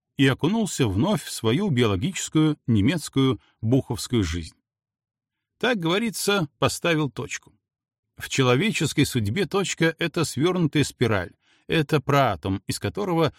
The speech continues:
вырастает новая вселенная. В тысяча девятьсот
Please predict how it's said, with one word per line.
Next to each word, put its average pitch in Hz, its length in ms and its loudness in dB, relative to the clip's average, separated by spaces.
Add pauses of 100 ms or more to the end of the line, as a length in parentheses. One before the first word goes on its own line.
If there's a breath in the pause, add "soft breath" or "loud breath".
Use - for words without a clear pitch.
(160 soft breath)
вырастает 120 840 0
новая 117 420 2
вселенная. 85 560 -8 (1700)
В - 140 -20
тысяча 202 460 2
девятьсот 123 600 2